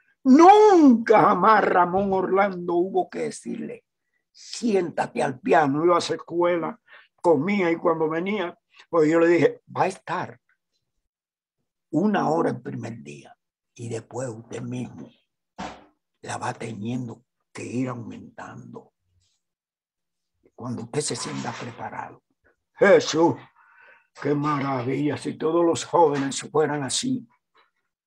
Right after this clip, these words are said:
que se quedaran callados y cumplieran con el deber de la ciencia, del estudio, del maestro, de los padres. Porque cuando un padre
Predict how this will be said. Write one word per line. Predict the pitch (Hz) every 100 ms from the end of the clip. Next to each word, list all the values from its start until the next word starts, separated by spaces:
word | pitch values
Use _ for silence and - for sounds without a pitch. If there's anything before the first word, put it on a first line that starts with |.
| _ -
que | 127
se | 123
quedaran | 117 120 143 135 123
callados | 123 127 131 113 - _ _ _ _ _
y | -
cumplieran | 120 - 117 - 135 135 113 110
con | 135 120
el | 117 113 104
deber | 117 110 127 117 - - - _ _ _ _ _ _ -
de | 117
la | 117
ciencia, | - 139 147 110 - 123
del | 117 123
estudio, | - - 156 151 - 113
del | 120 123
maestro, | 117 127 143 139 - - 117 - - _ _ _ _ _
de | - 143
los | 147 -
padres. | _ 147 - 120 - - - _ - _
Porque | 147 127 135
cuando | 139 139
un | 160
padre | 170 165 156 143 123 117